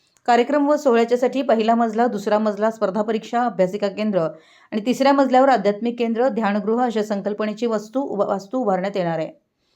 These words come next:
कामकाजाला सुरुवात करण्याच्या दृष्टिकोनातून शनिवारी आमदार डॉक्टर पा-, पाटील यड्रावकर यांच्या, संजय पाटील यड्रावकर,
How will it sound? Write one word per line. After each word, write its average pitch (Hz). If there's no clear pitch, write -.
कामकाजाला 247
सुरुवात 247
करण्याच्या 262
दृष्टिकोनातून 254
शनिवारी 233
आमदार 226
डॉक्टर 208
पा-, 196
पाटील 202
यड्रावकर 208
यांच्या, 185
संजय 202
पाटील 233
यड्रावकर, 226